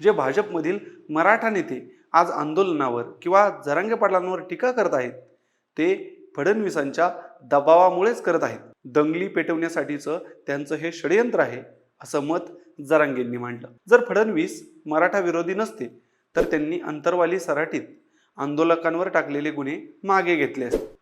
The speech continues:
ते त्यांनी शब्द देऊन सुद्धा केलं नाही. जर ते आंदोलनाच्या मराठा आरक्षणाच्या विरोधात नसते, तर त्यांनी मीडियाशी बोलताना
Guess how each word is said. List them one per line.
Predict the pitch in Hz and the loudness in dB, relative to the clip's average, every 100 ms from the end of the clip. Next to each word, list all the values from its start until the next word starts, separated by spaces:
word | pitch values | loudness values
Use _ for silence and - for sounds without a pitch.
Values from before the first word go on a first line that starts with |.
| - | -4
ते | 208 | -2
त्यांनी | 202 143 135 190 202 - _ | 0 0 -2 -6 -10 -20 _
शब्द | - 208 196 185 | -4 -4 -2 -2
देऊन | 190 185 175 | 0 0 0
सुद्धा | 175 165 | -6 -6
केलं | 185 180 135 | -2 -2 -2
नाही. | 117 - - - 123 | -4 -12 -20 -20 -4
जर | 143 170 | 0 0
ते | - 139 - - _ - | -2 -8 -8 -16 _ -4
आंदोलनाच्या | 170 202 254 208 135 120 123 - _ _ _ - | -2 0 0 2 -2 -4 -12 -16 _ _ _ -8
मराठा | 135 143 165 165 160 | 0 4 4 4 2
आरक्षणाच्या | 131 - 160 156 170 | 2 -2 -4 -2 -2
विरोधात | 147 143 160 156 | -4 -2 -2 -2
नसते, | 175 180 131 - _ _ _ - | -6 -4 -10 -10 _ _ _ -6
तर | 196 | 0
त्यांनी | 214 208 214 | 0 0 -2
मीडियाशी | 180 175 190 185 | 0 4 4 2
बोलताना | 196 175 160 185 131 | -2 -2 0 0 -2